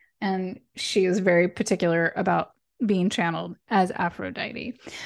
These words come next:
Um, she too has a connection to roses,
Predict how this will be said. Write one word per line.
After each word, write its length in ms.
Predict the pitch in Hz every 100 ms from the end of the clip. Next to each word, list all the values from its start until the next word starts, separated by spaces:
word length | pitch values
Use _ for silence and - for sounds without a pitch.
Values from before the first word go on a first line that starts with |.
| -
Um, 400 | 226 208 180 185 - _ _ _
she 280 | - 269 240
too 480 | 233 - 302 254 214
has 220 | 196 208
a 60 | 202
connection 460 | - 185 - 180
to 340 | 202 196 175 -
roses, 760 | 202 180 180 180 170 160 175